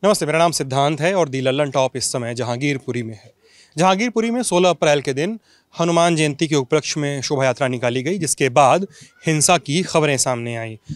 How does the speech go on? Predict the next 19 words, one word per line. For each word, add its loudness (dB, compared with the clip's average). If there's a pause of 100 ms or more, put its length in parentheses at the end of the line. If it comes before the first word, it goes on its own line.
(200)
आरोप 4
लगते -2
हैं, -12
कोई 4
कहता 0
है 0
कि -8
इधर -4
से 0
शुरू -4
हुआ, 2
तो -2
कोई 0
कहता 0
है 4
उधर 0
से -4
शुरू -6
हुआ। -2